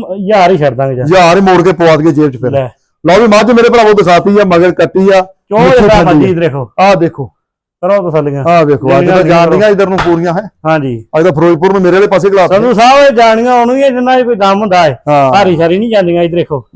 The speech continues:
Speaker 2: ਲੈ ਜੀ।
Speaker 1: ਹਾਰੀ ਸਾਰੀ ਨਹੀਂ ਜੇ ਇਸ ਤਰ੍ਹਾਂ ਬਹਿਣ ਦਿੰਦੀਆਂ, ਥਾਪੀਆਂ ਦੇ ਸਾਰੇ ਮਾਰੀ ਜਾਂਦੇ ਆ।
Speaker 2: ਚੱਲ।
Speaker 1: ਹਾਂ।
Speaker 2: ਕਰੋ ਗੱਲ।
Speaker 1: ਦੇਖੋ।
Speaker 2: ਹਾਂ, ਨਹੀਂ, ਮੋਗੇ ਚਵਾਈਆਂ ਨੇ।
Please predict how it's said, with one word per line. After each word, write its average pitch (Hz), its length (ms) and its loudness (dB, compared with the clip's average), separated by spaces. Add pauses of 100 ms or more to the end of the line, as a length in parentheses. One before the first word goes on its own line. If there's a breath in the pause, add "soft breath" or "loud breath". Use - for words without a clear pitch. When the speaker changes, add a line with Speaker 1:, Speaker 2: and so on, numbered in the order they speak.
Speaker 2:
ਲੈ 147 220 2
ਜੀ। 110 120 -8 (680)
Speaker 1:
ਹਾਰੀ 170 220 -2
ਸਾਰੀ 160 220 -2
ਨਹੀਂ 220 200 -4
ਜੇ 220 120 2
ਇਸ 196 80 -6
ਤਰ੍ਹਾਂ 190 140 -2
ਬਹਿਣ 180 200 0
ਦਿੰਦੀਆਂ, 165 500 -2
ਥਾਪੀਆਂ 165 420 -2
ਦੇ 180 60 0
ਸਾਰੇ 175 220 0
ਮਾਰੀ 165 260 -2
ਜਾਂਦੇ 156 280 -2
ਆ। 117 100 -6 (280)
Speaker 2:
ਚੱਲ। 151 420 0 (220)
Speaker 1:
ਹਾਂ। 131 300 -10 (160)
Speaker 2:
ਕਰੋ 165 240 0
ਗੱਲ। 135 260 0 (1400)
Speaker 1:
ਦੇਖੋ। 135 320 -8 (420)
Speaker 2:
ਹਾਂ, 127 680 -2
ਨਹੀਂ, 185 100 0
ਮੋਗੇ 208 300 2
ਚਵਾਈਆਂ 156 360 0
ਨੇ। 131 80 -8